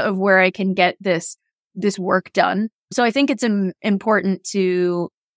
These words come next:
fit your goals at, it, your, and your systems for achieving those goals into the schedule. And then also it was helpful to also talk with you and realize it's okay. <laughs>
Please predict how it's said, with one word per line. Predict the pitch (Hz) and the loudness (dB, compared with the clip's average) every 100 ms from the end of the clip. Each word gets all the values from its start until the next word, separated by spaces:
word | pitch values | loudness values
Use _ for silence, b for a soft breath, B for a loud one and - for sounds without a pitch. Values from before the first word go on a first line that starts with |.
| _ - | _ -12
fit | - 254 226 | -2 -2 0
your | 214 | -2
goals | 190 202 196 202 202 202 - - | 0 2 2 2 0 -4 -8 -2
at, | 196 - | -2 0
it, | 208 190 | -4 -2
your, | 208 208 | 0 2
and | 196 | 2
your | 190 | 0
systems | - 220 214 202 | -2 -4 -2 -2
for | 208 | -2
achieving | 196 202 196 | -2 -2 0
those | 190 185 | 0 0
goals | 190 190 | 0 -2
into | - 190 180 | -2 -4 -4
the | |
schedule. | 180 - 185 185 180 180 _ _ - | -4 -2 -2 -2 -2 -4 _ _ -4
And | 202 190 | 0 0
then | 185 | 0
also | - 185 165 202 180 170 160 - | 2 2 0 0 2 4 0 -2
it | 202 | -4
was | - 185 | -2 -4
helpful | 196 165 - 190 156 - | -2 -6 -2 -4 -4 -6
to | 180 175 180 165 - _ _ _ _ - | -6 -6 -8 -10 -12 _ _ _ _ 0
also | 196 170 190 - | 0 0 -4 -4
talk | - 214 208 | 0 0 0
with | 190 196 | -4 -2
you | 196 190 185 | 0 2 0
and | 180 185 | -2 0
realize | 185 180 185 185 - | 0 2 0 -2 -6
it's | 202 269 | -2 0
okay. | 269 - - 349 254 208 208 | 0 -2 -2 2 2 0 -2
<laughs> | 285 277 | -2 -2